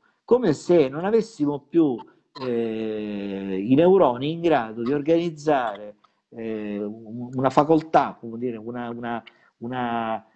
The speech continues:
un-, che ge-, in grado di gestire il patrimonio mnemonico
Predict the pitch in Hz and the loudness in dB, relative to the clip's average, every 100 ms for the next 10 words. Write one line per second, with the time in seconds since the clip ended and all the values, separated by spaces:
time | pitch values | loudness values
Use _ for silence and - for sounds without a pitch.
0 | _ _ 113 117 113 110 127 120 151 135 | _ _ -20 -18 -14 -10 -10 0 2 2
1 | 160 151 165 151 156 214 139 131 180 - | 0 0 -4 0 4 6 4 4 2 0
2 | - 202 139 107 104 _ _ _ _ 131 | -4 2 2 2 -8 _ _ _ _ -8
3 | 123 160 156 180 202 170 135 127 131 143 | 0 2 2 4 4 4 0 -6 -4 0
4 | 131 110 123 123 190 220 - | 0 -2 -6 -2 0 -2 -8